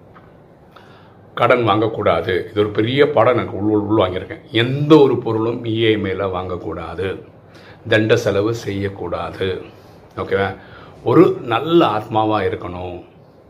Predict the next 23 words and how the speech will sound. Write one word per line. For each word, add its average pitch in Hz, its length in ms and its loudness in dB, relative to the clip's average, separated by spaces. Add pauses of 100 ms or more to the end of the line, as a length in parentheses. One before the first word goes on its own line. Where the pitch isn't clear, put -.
ஓகே, 92 380 -4 (540)
பரோபகாரம் 107 760 2
பண்ணணும். 90 560 -8 (300)
எட்நூறு 139 400 2
கோடி 101 220 0
பேர் 101 200 -2
என்னுடைய 95 360 -4
ஆத்மா 95 260 -2
பிரிய 98 220 -4
சகோதர, 90 400 -4
சகோதரர்கள். 87 760 -6 (560)
எண்ணம், 104 480 -2
சொல், 104 400 0
செயல் 101 380 -4
மூலமா 95 180 -4
நம்ம 95 200 -4
யாருக்கும் 95 320 -4
துக்கம் 95 300 -4
கொடுக்கக்கூடாது. 87 920 -4 (840)
நம்ம 95 200 -2
இறந்தா 104 800 2
இந்த 90 160 -6
ஆத்மால 90 680 -4